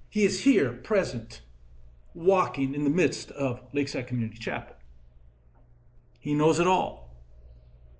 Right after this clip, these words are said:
And he reads every heart. He evaluates every motive. He assesses every work. And he's going to bring every person into judgment or discipline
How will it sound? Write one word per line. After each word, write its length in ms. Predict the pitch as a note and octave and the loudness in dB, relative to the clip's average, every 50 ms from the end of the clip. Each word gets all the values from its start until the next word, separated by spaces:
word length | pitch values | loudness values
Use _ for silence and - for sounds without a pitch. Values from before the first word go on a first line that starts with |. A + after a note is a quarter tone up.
| _ _ - - - - - - - - - - - _ _ | _ _ -20 -20 -20 -20 -20 -20 -20 -20 -20 -20 -20 _ _
And 120 | F3+ E3 | 2 2
he 120 | C3+ C3 E3 | 4 4 4
reads 380 | D3 E3 F#3+ F#3+ F#3 F#3 - | 4 6 6 6 6 4 2
every 240 | G3 F3+ E3+ F3+ F#3 | 2 2 4 2 2
heart. 520 | C3 A#2 E3+ C3+ C#3+ G3 F#3+ - - - - - - - - - - - - - - - - - _ - _ _ _ - - | 2 2 0 2 2 0 0 -4 -14 -14 -16 -20 -20 -20 -20 -20 -20 -20 -20 -18 -18 -18 -18 -18 _ -20 _ _ _ -20 -2
He 160 | - F#3+ E3+ | 0 2 2
evaluates 540 | C#3+ C3+ F3+ E3+ F3+ F3 E3+ E3+ D#3+ E3 - | 4 4 4 4 6 6 6 4 4 2 4
every 240 | - F#3+ F3+ F#3 G3 | 4 4 4 6 4
motive. 480 | E3+ D3 C#3 D3+ E3 G#3 A3 G#3+ - - - - - - - - - - - - - - - - - - | 6 6 6 6 6 4 2 0 -4 -12 -18 -18 -20 -20 -20 -20 -20 -20 -20 -20 -20 -20 -20 -20 -20 -4
He 120 | - F#3+ | 4 4
assesses 640 | F3+ C#3+ A#2+ - - - G#3+ F3 - - F3+ - - - - - - - - | 4 4 4 -2 0 0 2 2 2 0 -2 -4 -4 -8 -12 -20 -20 -4 4
every 580 | G#3+ A#3 A#3+ F3+ C#3 A#2+ A2+ B2 A#2 G#2+ - - - | 6 8 8 6 4 0 0 0 0 -2 -4 -10 -10
work. 340 | - A2+ B2 C#3+ E3 F#3+ - - - - - - - - - - - - - - - - F#3 - - A#2+ - - - - | -6 2 6 6 6 6 4 0 -6 -8 -8 -10 -10 -10 -10 -10 -8 -8 -8 -8 -8 -12 -14 -14 -14 -16 -16 -18 -12 -2
And 100 | - C3+ | 0 0
he's 100 | D#3+ E3 | 0 0
going 220 | - G#3+ G#3+ G#3 F#3+ | 0 0 0 0 -2
to 40 | |
bring 360 | F3 - F#3+ F3 D#3+ D3 - - | 0 0 0 0 0 -2 -4 -2
every 260 | D#3 C#3+ - F3+ G3 | -2 -2 -2 -2 -6
person 600 | - - - F#3 F3 D#3+ - - - C#3+ A#2 A2 - - - - - - - - - - - - - - - - - - - - - - _ | -6 -6 -6 -4 -2 -2 -2 -4 -4 -4 -4 -4 -6 -12 -16 -20 -20 -20 -20 -20 -20 -20 -20 -20 -20 -20 -20 -20 -20 -20 -20 -20 -20 -20 _
into 340 | F3+ F3 E3 - - D3+ C3 | -4 -4 -2 -2 0 -2 -2
judgment 440 | A2+ - - F3+ D3+ A#2+ C3+ C3+ A#2+ | -2 0 -2 -2 -2 0 0 0 0
or 60 | B2 | 0
discipline 880 | A2+ A2 C#3 F3 D#3 - - - - - B2+ A2+ G2+ - - - - | -2 2 2 2 2 2 -4 -6 -6 -6 -8 -8 -8 -8 -14 -16 -16